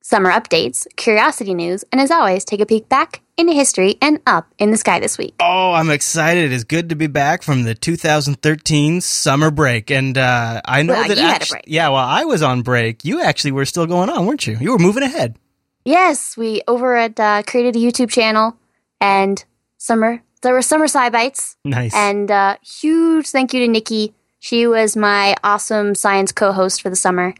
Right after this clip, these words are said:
Speaker 2: That is
Speaker 1: I put
Speaker 2: great.
Speaker 1: a link in the show notes to the YouTube channel. They were a bit shorter episodes, but we
Speaker 2: Wow, that happens.
Speaker 1: we, we w-, moved on, and there was summer science to have.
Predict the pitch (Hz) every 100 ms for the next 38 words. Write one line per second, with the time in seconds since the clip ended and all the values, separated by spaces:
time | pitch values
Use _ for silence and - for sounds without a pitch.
0 | _ - 127 135 147 - 233 214 208 202
1 | 202 - _ _ _ _ 285 302 285 262
2 | - 247 233 233 - 240 220 220 226 220
3 | 220 - 226 196 214 208 202 208 _ 285
4 | 302 311 277 277 - 320 277 233 233 -
5 | 190 190 - 202 190 - _ _ _ _
6 | 220 104 101 101 - _ _ - 202 127
7 | - 240 226 226 - _ _ _ _ _
8 | _ 285 285 262 - 247 240 285 240 240
9 | 233 220 196 - _ _ _ _ - 220
10 | 208 - 226 214 - 208 202 196 190 190
11 | 190 - 196 190 202